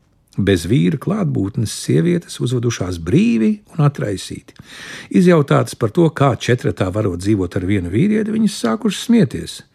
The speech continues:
Drīzāk esot jābrīnās, kā krievu sievas vienatnē, apkalpojot vīru, var padarīt tos darbus, ko viņas paveic četratā.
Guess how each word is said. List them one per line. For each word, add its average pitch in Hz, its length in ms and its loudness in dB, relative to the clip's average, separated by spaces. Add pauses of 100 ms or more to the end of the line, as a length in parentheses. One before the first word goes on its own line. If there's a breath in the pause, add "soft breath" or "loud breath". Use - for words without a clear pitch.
(140)
Drīzāk 139 440 6
esot 135 260 0
jābrīnās, 120 540 2 (240 loud breath)
kā 143 220 2 (100)
krievu 135 460 2
sievas 143 500 0
vienatnē, 131 680 2 (240 loud breath)
apkalpojot 98 800 -2
vīru, 120 280 2
var 95 160 -2
padarīt 98 400 0
tos 95 220 -4
darbus, 135 340 2 (160 loud breath)
ko - 160 -2
viņas 151 320 4
paveic 92 320 -4
četratā. - 600 -2